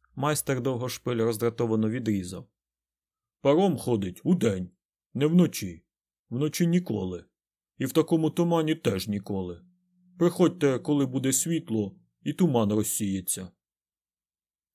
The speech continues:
Він хотів уже розвернутися і піти,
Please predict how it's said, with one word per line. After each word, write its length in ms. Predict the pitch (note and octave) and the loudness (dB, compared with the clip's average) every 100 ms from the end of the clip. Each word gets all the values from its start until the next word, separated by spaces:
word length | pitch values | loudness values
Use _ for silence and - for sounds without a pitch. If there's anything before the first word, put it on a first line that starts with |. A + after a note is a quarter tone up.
| _ | _
Він 140 | D#3+ F#3 | 0 2
хотів 340 | F3+ F3+ F3 | 0 0 0
уже 200 | D3+ D3 | 2 2
розвернутися 760 | D3 C#3 D#3 D#3 D3 C#3+ - | 0 0 0 0 -2 -4 -4
і 120 | C3 C3 | -4 -2
піти, 480 | E3+ E3 G#2+ F2+ | -4 -4 -6 -8